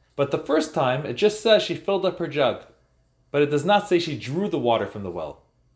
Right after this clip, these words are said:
That shows that the first time the water rose up by itself. Which begs an obvious question here.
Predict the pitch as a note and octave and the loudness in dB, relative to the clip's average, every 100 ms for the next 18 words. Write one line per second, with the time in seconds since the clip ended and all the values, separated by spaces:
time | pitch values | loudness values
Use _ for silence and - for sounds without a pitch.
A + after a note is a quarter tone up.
0 | _ _ _ _ A#2+ D#3 G#3 - A#3+ A3 | _ _ _ _ 4 4 4 2 2 4
1 | G3 G3+ - D3+ D3+ - A3 - A3+ G#3+ | 2 0 -6 -8 -4 0 0 -2 -2 0
2 | E3+ E3 F#3 F#3 D#3 E3 D3+ E3+ - C3+ | 0 2 4 4 2 0 0 -2 0 -4
3 | B2+ - G2+ - - _ _ _ _ _ | -4 -4 -6 -6 -20 _ _ _ _ _
4 | _ _ _ _ _ _ _ _ _ C#3 | _ _ _ _ _ _ _ _ _ -6
5 | C#3 G#3 G#3 F3+ D#3+ E3 D#3 - D3 - | 2 2 2 2 0 0 -2 -2 -2 -2
6 | A2 F#2 D#2 | -8 -12 -14